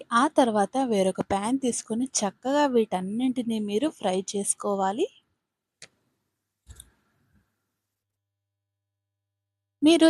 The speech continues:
ఈ పిండిలో కాస్త వంట సోడాని కూడా యాడ్ చేసుకోవచ్చు. వంట సోడాని యాడ్ చేస్తే మనకు ఈ రసగుల్లాలు చక్కగా గుల్లగా వస్తాయి, లేదంటే గుల్లగా రాకుండా ఉంటాయి. నేనైతే వేయలేదండి.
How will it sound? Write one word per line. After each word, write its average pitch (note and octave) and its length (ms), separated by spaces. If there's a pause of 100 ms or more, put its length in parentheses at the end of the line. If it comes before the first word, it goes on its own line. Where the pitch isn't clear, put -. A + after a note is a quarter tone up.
ఈ C4+ 140
పిండిలో A3+ 520 (840)
కాస్త A3+ 360 (400)
వంట G3+ 260
సోడాని A3+ 540
కూడా G#3+ 320 (160)
యాడ్ G3+ 320
చేసుకోవచ్చు. G#3 840 (600)
వంట A#3+ 300
సోడాని B3 580 (120)
యాడ్ G#3 300
చేస్తే - 440
మనకు B3+ 340 (120)
ఈ C4 160
రసగుల్లాలు A#3 800 (560)
చక్కగా A#3+ 460 (120)
గుల్లగా G#3+ 460
వస్తాయి, G3+ 640
లేదంటే B3 600 (880)
గుల్లగా A3 440
రాకుండా G#3+ 640
ఉంటాయి. F#3+ 540
నేనైతే B3+ 640
వేయలేదండి. G3 720